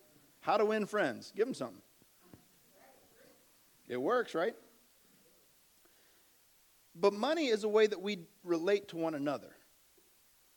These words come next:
When we do business with someone, we're relating to them. We're having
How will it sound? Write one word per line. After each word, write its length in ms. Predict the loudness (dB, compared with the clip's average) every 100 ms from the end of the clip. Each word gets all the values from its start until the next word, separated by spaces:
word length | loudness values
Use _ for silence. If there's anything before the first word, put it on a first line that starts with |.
| _ _ _ _ _
When 160 | -2 0
we 140 | 0
do 160 | 0 0
business 440 | 4 2 2 -8
with 120 | -10 -8
someone, 420 | -6 -6 -10 -16 _ _ _ _ _ _ _ _ _
we're 140 | -4 2
relating 500 | 4 4 2 -2 -4
to 100 | -6
them. 180 | -10 -16 -20 _ _ _ _ _ _ _ _ _ _ _ _ _ _ _ _ _ _ _ _ _ _ _ -6
We're 80 |
having 480 | 0 2 2 0 -8